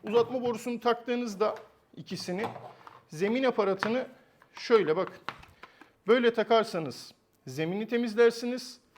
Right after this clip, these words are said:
Bunu çıkartıp şöyle tam tersi istikamette takarsanız duvar silersiniz. Bu şekilde şöyle tavan silebilirsiniz. Şurada şu cırt takma kısımları var bunun. Bunun içinden yine böyle bezler çıkıyor. Bezi yere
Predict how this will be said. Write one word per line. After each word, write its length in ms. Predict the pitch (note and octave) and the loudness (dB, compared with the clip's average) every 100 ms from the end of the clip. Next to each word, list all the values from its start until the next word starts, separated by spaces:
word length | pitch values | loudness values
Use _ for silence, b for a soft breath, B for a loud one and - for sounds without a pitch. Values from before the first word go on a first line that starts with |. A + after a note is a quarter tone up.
| b b b b | b b b b
Bunu 200 | A#3+ B3 | -2 -2
çıkartıp 460 | - A#3+ A3+ A3+ | 2 6 6 4
şöyle 480 | - A3+ A3 G3 G#3+ - - _ _ - | -2 0 2 2 0 -4 -20 _ _ -4
tam 300 | A#3+ C4+ - | 2 2 4
tersi 320 | A3 G#3+ A3 | 2 2 -4
istikamette 600 | - - F#3 D#3+ D3+ D#3+ | -8 0 2 2 -2 -2
takarsanız 760 | G3 G3 A3 A3 G#3+ A#3 - - b b b b _ F3 | 2 4 4 2 -4 -4 -8 -20 b b b b _ 2
duvar 260 | G#3+ A3+ | 6 8
silersiniz. 840 | A3 - G#3+ G#3 G3+ G#3+ G#3 G3+ - | 6 0 2 2 0 -4 -6 -8 -14
Bu 80 | F#3+ | -10
şekilde 640 | - G3 G3 F3 F#3+ F#3+ - - | -6 -6 -6 -2 -2 -2 -6 -10
şöyle 440 | - G#3 G3+ G3+ - | -2 0 0 -2 -4
tavan 260 | G3 F#3+ G3+ | 0 2 2
silebilirsiniz. 840 | G3+ F#3+ E3+ D#3+ D#3 - G3 B3 - | -2 -4 -2 -2 -6 -8 -8 -8 -12
Şurada 500 | - - C4+ G#3 G#3+ | -12 -8 -6 -4 -4
şu 300 | - A#3 A#3 - b b b b b b _ D#3+ | -2 -4 -4 -12 b b b b b b _ -6
cırt 300 | F#3+ A3 - | -4 -4 2
takma 380 | A3 A3+ A3+ A3 | 2 2 -4 -4
kısımları 480 | - A3 A3 A3 | -6 -2 0 2
var 220 | A3 G#3 G3 | 4 4 2
bunun. 220 | G#3+ A#3 - G#3+ | -4 -6 -12 -10
Bunun 160 | A3 | -6
içinden 360 | A3 - G#3+ G#3+ | -6 -6 -2 0
yine 260 | A3 G#3+ | 0 0
böyle 240 | G3+ G3 F#3+ | 2 2 4
bezler 380 | F#3+ F#3 G3+ G3 | 4 4 0 0
çıkıyor. 420 | - G3+ G#3 F#3+ | -6 0 0 0
Bezi 240 | A3 F#3+ | -4 0
yere 340 | G#3 G3 D#3 | 4 4 2